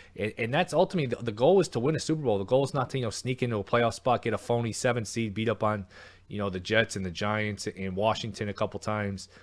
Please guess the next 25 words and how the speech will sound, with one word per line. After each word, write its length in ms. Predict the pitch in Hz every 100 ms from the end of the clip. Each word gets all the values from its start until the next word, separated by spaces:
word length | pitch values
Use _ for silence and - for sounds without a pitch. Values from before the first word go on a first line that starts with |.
| - -
and 100 | 92
sneak 320 | - 117 107
in 120 | 117
and 80 | 107
convince 320 | 98 98 110
yourself 320 | - - 110 -
that 120 | 92
you're 140 | 110
a 40 | 101
playoff 380 | - 120 107 -
team. 260 | 95 87 - - - -
It's 180 | 127 156
to 100 | -
win 160 | 170 180
the 60 |
whole 140 | 139 151
damn 220 | 151 135
thing. 280 | 123 160 95
It's 160 | 101 -
to 80 |
hold 160 | 110 127
up 100 | 127
the 80 | 113
trophy. 520 | - 127 135 127 107
And, 180 | 95